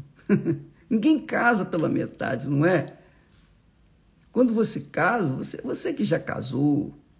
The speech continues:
que já juntou, que já se, se relacionou, é tudo por tudo. É ou não é? Sim ou não? Você sabe o que, que eu tô falando.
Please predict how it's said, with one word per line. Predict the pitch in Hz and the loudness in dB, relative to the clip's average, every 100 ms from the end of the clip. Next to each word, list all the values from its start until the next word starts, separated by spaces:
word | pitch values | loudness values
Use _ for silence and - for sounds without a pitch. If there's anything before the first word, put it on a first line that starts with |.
| _ | _
que | - 139 | -4 -2
já | 123 139 | 2 2
juntou, | 139 120 110 - 135 147 156 120 76 - _ _ _ _ _ _ _ _ _ | 0 -4 -6 -4 0 2 2 0 -6 -16 _ _ _ _ _ _ _ _ _
que | - 156 | -4 2
já | 151 | 4
se, | 175 165 | 4 0
se | 143 - - - | -4 -6 -10 -2
relacionou, | 131 147 143 143 - 120 113 185 196 | 2 2 2 0 -4 -2 0 0 2
é | 156 | 0
tudo | - 330 339 | 0 -2 -2
por | - - | -8 -4
tudo. | 277 254 170 - | 0 0 -2 -6
É | 151 135 | -6 -4
ou | - | -4
não | 165 - | -2 -2
é? | 127 | -4
Sim | - 392 415 | -8 -8 -6
ou | 370 | -2
não? | 269 170 | 0 -2
Você | - 349 | -4 -4
sabe | - 233 | 0 -2
o | |
que, | - | -2
que | - | -8
eu | |
tô | 165 | -4
falando. | 170 - 135 62 - | -4 -2 -2 -4 -8